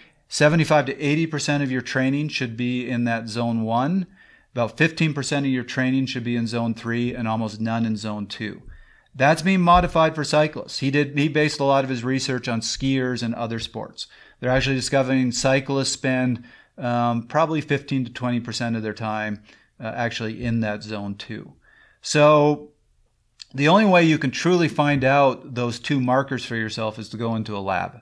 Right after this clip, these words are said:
and get tested. Uh, beyond that, um, using some of the F T P tests will give you an okay approximate of your anaerobic threshold. It's not perfect.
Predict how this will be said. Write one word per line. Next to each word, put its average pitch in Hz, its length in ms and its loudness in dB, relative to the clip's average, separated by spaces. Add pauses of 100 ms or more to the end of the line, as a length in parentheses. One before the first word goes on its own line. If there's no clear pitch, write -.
(160)
and 110 140 -8
get 101 160 -10
tested. - 460 -12 (560)
Uh, 110 420 -2
beyond 139 500 4
that, 135 380 2 (340)
um, 120 640 0
using 131 360 -2
some 135 160 0
of 131 80 0
the 127 140 0
F 127 160 0
T 127 160 -4
P 135 260 -4
tests 135 380 -2
will 127 100 -6
give 120 200 -4
you 127 180 -2
an 127 160 -4
okay 147 760 -2
approximate 120 840 -4 (360)
of 120 180 -6
your 117 140 0
anaerobic 107 540 -2
threshold. - 560 -12 (180)
It's - 140 -16
not 117 300 -4
perfect. - 440 -8